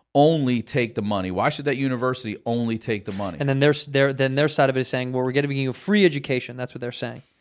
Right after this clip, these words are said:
Speaker 2: Now you'd think,
Speaker 1: But you
Speaker 2: like
Speaker 1: earned that education. You
Speaker 2: Right.
Speaker 1: have allocated money for s-,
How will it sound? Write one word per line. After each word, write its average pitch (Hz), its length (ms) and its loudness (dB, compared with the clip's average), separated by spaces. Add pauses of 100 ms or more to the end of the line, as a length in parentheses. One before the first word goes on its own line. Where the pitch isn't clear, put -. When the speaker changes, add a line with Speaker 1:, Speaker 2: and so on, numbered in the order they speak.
(260)
Speaker 2:
Now 147 100 6
you'd 147 240 4
think, 151 180 4
Speaker 1:
But 165 120 6
you 151 120 6
Speaker 2:
like 196 100 6
Speaker 1:
earned 262 200 6
that 87 140 -2
education. - 760 -12
You 123 120 2
Speaker 2:
Right. 147 120 12
Speaker 1:
have 127 220 6
allocated 156 640 4
money 123 420 0
for 131 560 0
s-, - 180 -14